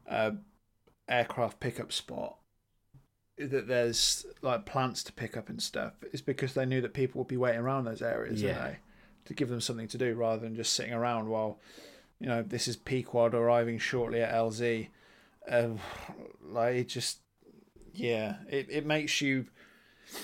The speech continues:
Speaker 1: question how you really wanna play the game, because you're either gonna be waiting ages to get picked up and then to go back to the main menu and then to re-, redeploy, or you're gonna be waiting ages because you're gonna be travelling and it takes a long time because the maps are so big.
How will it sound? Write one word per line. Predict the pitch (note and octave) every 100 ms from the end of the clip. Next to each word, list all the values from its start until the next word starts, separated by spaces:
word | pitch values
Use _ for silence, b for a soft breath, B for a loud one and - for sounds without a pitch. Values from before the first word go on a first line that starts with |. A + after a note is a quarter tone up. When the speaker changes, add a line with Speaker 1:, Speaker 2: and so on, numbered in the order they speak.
| B -
Speaker 1:
question | D3+ C#3 - C#3 B2
how | A2+ B2
you | B2+ B2
really | A#2+ A#2+ A#2+ A#2
wanna | A2+ G#2
play | - B2
the | B2
game, | A#2+ B2+ B2+ B2
because | A#2 B2 A#2
you're | B2
either | B2 A#2+
gonna | A#2
be | A#2+
waiting | B2+ C#3+ - C3+
ages | B2 A#2+ A#2+ A2 -
to | B2+
get | A#2+ -
picked | - - -
up | A#2 -
and | A#2
then | A2+ A2+ A2
to | - A#2+ A2+ G#2+
go | A#2
back | A2 A2+
to | -
the |
main | B2 A#2 A2+
menu | A2+ A#2
and | A2
then | A2+ A2
to | - A2+ A2+
re-, | A#2 A#2+ A#2 A2+ b b b b b b b _ _ - -
redeploy, | B2 A2+ - C3 A#2 A2+ A2+ C3 _ _
or | C3 A#2+ A#2
you're | A#2
gonna | A2+
be | A2+ A2+
waiting | A2+ A2+ A2 A#2+
ages | A#2 A#2 A#2 A#2 G#2+
because | - - B2 A2+
you're | A#2
gonna |
be | A2
travelling | G#2+ B2+ A2+ A2 A2
and | A2
it |
takes | - A#2 G#2
a | A#2
long | G#2+ A2
time | - A2
because | A2 -
the | -
maps | A#2 A2+ -
are |
so | D#3+ D2
big. | D2+ D#2 D2+